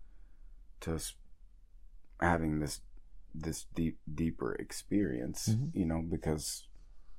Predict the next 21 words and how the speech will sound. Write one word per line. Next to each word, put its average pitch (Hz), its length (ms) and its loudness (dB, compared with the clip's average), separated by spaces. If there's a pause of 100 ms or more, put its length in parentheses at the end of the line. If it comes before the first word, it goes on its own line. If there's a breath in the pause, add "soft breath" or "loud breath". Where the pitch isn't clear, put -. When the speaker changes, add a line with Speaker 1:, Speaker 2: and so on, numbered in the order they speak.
(380)
Speaker 1:
that's, - 540 10 (3500)
well, 90 300 2 (1700)
you 85 100 4
know, 73 120 6
one 76 300 4
could 67 180 -6
say, 73 200 2
well, 69 340 0
like, 71 200 -2
whatever 82 400 6
you're 71 240 4
identified 69 800 4
with 67 260 2
is 67 220 2
your 73 180 4
reality, 80 720 0
right? - 300 -2
So 71 280 2
if - 260 -2
that's - 540 4 (460 loud breath)
Speaker 2:
Mm-hmm. 90 220 2